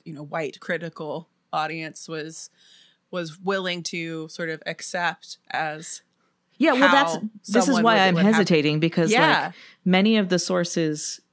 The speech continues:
Speaker 2: linked this
Speaker 1: Okay.
Speaker 2: to histories of spiritual practice in West Africa, but also, I, you know, out of my depth, and I don't want to
Speaker 1: Yeah, well, yeah. Oh, yeah, I'd love to learn more about that, because that also could, could, is,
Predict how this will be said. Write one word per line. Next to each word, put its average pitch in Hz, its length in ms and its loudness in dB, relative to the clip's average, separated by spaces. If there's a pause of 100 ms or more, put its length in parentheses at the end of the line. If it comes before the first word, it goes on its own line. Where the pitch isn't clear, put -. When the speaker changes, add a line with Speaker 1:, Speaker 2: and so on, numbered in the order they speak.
(140)
Speaker 2:
linked 202 580 0
this - 180 0
Speaker 1:
Okay. 202 140 -8
Speaker 2:
to 156 240 0
histories 151 600 -2
of 143 280 -2
spiritual 156 400 0
practice 151 400 -2
in 147 80 -2
West 135 200 -6
Africa, 254 400 -2
but - 200 0
also, 151 560 0 (760)
I, 139 260 -4
you 165 180 -2
know, 131 260 0
out 180 180 4
of 185 60 0
my 180 140 2
depth, 151 440 -2
and 143 480 -4 (340)
I 160 100 -6
don't 147 240 -6
want 147 220 -4
to 143 200 -6
Speaker 1:
Yeah, 494 200 2 (120)
well, 339 180 2 (480)
yeah. 269 300 0 (280)
Oh, 262 140 2
yeah, 277 300 0
I'd 220 180 -2
love 247 180 -4
to 247 200 -2
learn 180 240 -8
more 175 120 -8
about 151 220 -10
that, 156 160 -4
because 185 240 -12
that 190 140 -4
also 180 260 -6
could, 165 300 -16 (100)
could, 170 240 -14 (180)
is, - 380 -10